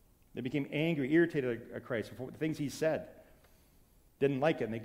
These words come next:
they angry. They hated him. They kept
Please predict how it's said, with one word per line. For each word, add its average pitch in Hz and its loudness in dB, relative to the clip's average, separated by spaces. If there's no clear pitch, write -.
they 123 -4
angry. 135 -2
They 110 -4
hated 165 2
him. 92 -8
They 123 -2
kept - 4